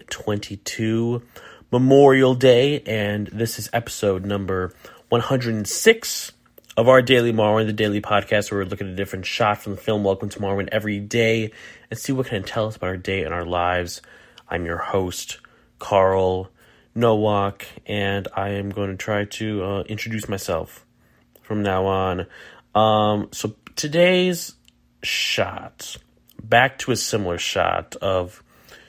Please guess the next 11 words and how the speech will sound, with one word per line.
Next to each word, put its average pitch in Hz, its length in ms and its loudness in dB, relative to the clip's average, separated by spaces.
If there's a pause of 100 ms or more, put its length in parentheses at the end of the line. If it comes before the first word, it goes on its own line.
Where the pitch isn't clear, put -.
(140)
Steve - 420 0
Carell 98 720 2 (560)
gazing 123 420 2
out 95 160 0
the - 80 -8
window. 90 440 -2
He's 95 200 -8
got 92 460 0
the 95 160 -8
binocular 87 1120 -4 (400)
thing, 87 840 -6